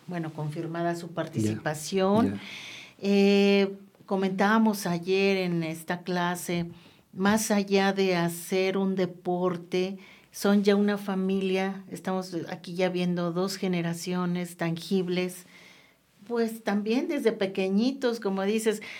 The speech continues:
Speaker 1: a un niño la constancia, estar ahí presente, ¿cómo lo sostienes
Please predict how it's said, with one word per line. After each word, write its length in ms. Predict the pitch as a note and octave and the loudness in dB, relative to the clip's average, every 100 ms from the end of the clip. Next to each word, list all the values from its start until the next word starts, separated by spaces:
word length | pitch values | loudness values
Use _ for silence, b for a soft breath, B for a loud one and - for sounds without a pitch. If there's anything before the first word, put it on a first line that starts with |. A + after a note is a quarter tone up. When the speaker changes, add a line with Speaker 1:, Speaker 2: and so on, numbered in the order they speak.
| B | B
Speaker 1:
a 120 | F#3 | 2
un 140 | A3 A#3+ | 4 6
niño 320 | B3+ B3+ A#3 | 6 4 4
la 160 | G#3 | 2
constancia, 1080 | G3 F#3 F3 - A3 A#3 A#3 A3+ G#3+ G#3+ G#3+ | 2 -2 0 4 6 6 4 4 4 4 4
estar 340 | G3 G3+ G3 | 0 0 2
ahí 160 | G3 G3+ | 4 2
presente, 1080 | G3+ G3 F#3 - G#3+ A3 G#3+ G3 G#3+ A3 A3 B B B B _ | 0 -2 -2 0 4 4 2 0 0 0 -6 B B B B _
¿cómo 340 | A#3 B3+ C#4+ | 2 4 4
lo 160 | C#4 B3 | 4 2
sostienes 960 | A3+ G#3+ - A3 A3+ A#3+ A#3 G3+ E3+ | 0 -4 -4 -2 0 2 0 -2 -4